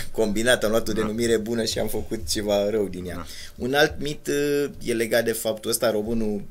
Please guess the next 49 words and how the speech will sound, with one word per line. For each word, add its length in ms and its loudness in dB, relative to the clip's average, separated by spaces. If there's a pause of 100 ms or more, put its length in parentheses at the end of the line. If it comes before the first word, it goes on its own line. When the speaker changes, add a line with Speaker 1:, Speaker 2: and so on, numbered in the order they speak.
(220)
Speaker 1:
vede 280 2
că, 520 -4
legat 300 -2
de 160 0
mâncare, 380 2
că 120 -4
totul 300 -8
pe 320 -4
piață 460 -2
e 460 -2
hormonizat 560 -4
și 100 -2
așa 140 -6
mai 180 -6
departe 420 -4
și 120 -2
are, 260 2
se 240 -2
extindă, 680 -2 (240)
se 120 -6
extrapoleze 640 0
și 120 -2
asupra 400 -2
vinului 260 -8
și 80 -4
spune: 200 -8
"Lasă, 260 2
bă, 100 -4
nu 80 -6
mai 200 -2
bea, 160 -2
bă, 260 -6
vinul 220 -10
ăla 140 -8
din 140 -14
comerț, 300 -10
bea, 180 -4
bă, 120 -4
un 180 0
vin 200 -6
de 100 -4
țară, 340 -2
uite, 180 -12
de 120 -12
la 140 -8
mine, 240 -10
făcut 400 -6
de 180 -2
mine." 260 -6